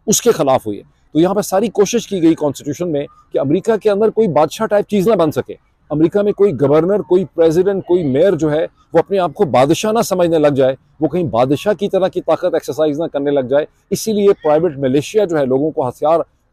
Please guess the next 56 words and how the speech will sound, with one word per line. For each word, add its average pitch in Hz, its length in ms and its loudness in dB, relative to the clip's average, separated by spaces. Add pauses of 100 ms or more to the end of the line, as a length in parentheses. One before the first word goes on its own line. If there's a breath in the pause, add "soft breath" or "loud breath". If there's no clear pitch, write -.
अ, 127 100 2
जो 131 120 -4
है 135 100 -2
carry 143 220 0
करने 139 220 -2
की 127 100 -4
इजाज़त 131 280 0
दी 131 140 -2
गई 151 180 0
कि - 320 -12
कहीं 160 260 -2
ऐसा 190 220 0
ना 196 80 -2
हो 226 160 0
कि 208 120 0
federal 165 320 0
government 165 360 0
या 160 60 -2
state 156 240 -2
governments 143 360 -6
कल 147 120 -4
को 147 140 -2
ऐसी 151 280 -6 (300)
मनमानी 135 380 2
करने 170 200 2
लग 139 160 2
जाएं 120 180 -4 (360)
अमेरिकन 143 280 -2
शहरियों 147 380 -4
के 143 100 -12
हकूक़ 135 320 -10
के 160 80 -4
हवाले 135 260 0
से 123 160 -8 (360)
कि 151 100 -2
अमेरिकन 143 440 -2
जो 147 100 0
हैं, 139 200 -2 (340)
अ, 120 640 0
उनकी, 151 240 -2
उनकी 151 300 -2
जो 147 240 0
liberties 151 560 0
हैं 127 120 -8 (560)
वो 170 80 0
ख़तरे 202 300 2
में 170 120 2
पड़ 110 160 -2
जाएं। 90 140 -16 (920)
तो 143 60 0
ये 185 100 4
उस 233 200 2
वक़्त 208 160 -2
की 220 100 -2
thinking 185 340 -2
थी 190 180 -4